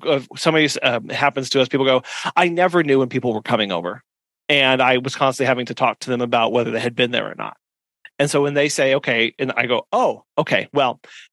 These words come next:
in our system, you always get alerted when we arrive, and you always get photos and a written report at the end of each visit. We're in constant communication, and you can even see a G P S data point of that we've been at your house when we're over there."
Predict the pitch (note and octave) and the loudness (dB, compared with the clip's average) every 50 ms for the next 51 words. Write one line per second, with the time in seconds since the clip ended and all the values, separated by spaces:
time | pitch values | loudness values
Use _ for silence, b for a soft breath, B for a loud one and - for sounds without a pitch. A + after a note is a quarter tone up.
0 | _ _ _ - E3+ D#3+ D#3 D3 D#3 D#3 D3+ - B2 A2+ - - A#2 B2 A#2+ C3+ | _ _ _ -2 0 0 2 2 2 0 0 0 -2 -2 -2 -4 -4 -2 0 2
1 | B2+ B2+ B2+ B2+ C3 B2 - C3+ A#2+ A#2+ A#2 B2 B2 B2+ B2+ B2 A#2+ B2+ B2 B2+ | 2 4 4 2 2 0 0 0 2 2 4 2 2 2 2 0 0 0 -2 0
2 | B2+ B2+ B2+ A#2+ G#2 G2+ G2+ G2 - - - - C3+ B2+ C3+ - C3 C3 B2+ C3 | 0 0 2 2 2 2 2 0 -4 -8 -10 -8 -6 -4 -2 0 2 2 2 2
3 | B2 - B2 - - - C3+ B2+ A#2+ A#2+ A#2+ B2 A#2 A#2 A2+ A#2+ C3+ A#2+ C3 B2+ | 0 0 -2 -2 0 0 0 2 2 2 0 0 -2 -2 0 0 0 0 0 -2
4 | A#2+ - - C3+ B2+ A#2+ A#2 A#2 - B2+ B2+ A#2+ A#2 A#2 A#2 A2+ - - B2 A#2 | -4 -2 0 0 2 2 0 -2 -2 -2 -2 0 0 0 0 0 0 -2 0 0
5 | B2 - - C#3 F3+ G#3+ D#3+ C3+ - - - C3 C3 C3+ - - C3+ - - - | 0 -2 0 0 0 0 0 0 -2 0 0 2 2 2 0 -2 -4 -6 -6 -8
6 | C3 B2+ B2 A#2 B2 - - B2+ B2 A#2+ - C#3+ C3 B2+ A#2+ B2+ D#3+ E3 - B2+ | -6 -4 -2 -2 -2 -2 0 0 0 0 0 -2 -2 -2 -4 -4 -4 -4 -2 -2
7 | A#2+ A#2+ A#2 A#2 A2+ - - A#2 A2+ A2+ A2 A#2+ B2+ A#2+ - A#2 A#2+ B2 A#2 - | -2 -2 -4 -6 -6 -4 -4 -4 -4 -2 0 0 0 0 0 0 2 2 2 2
8 | - B2 A2+ A2+ G#2+ - - A2+ G#2+ G2 - A#2+ A#2+ A2+ - A#2 G2+ - B2 B2+ | 2 2 2 2 2 -2 -4 -4 -4 -2 -2 -4 -4 -2 0 -2 0 0 -2 -4
9 | B2 B2+ A2+ G#2 - - - - B2+ B2 G#2+ - - B2 A#2+ A2+ G#2+ G#2 G#2+ A2 | -4 -4 -6 -6 -6 -6 -4 -2 0 0 0 0 -2 -6 -2 0 0 0 0 0
10 | G#2+ A2+ - - - | -2 -4 -4 -6 -6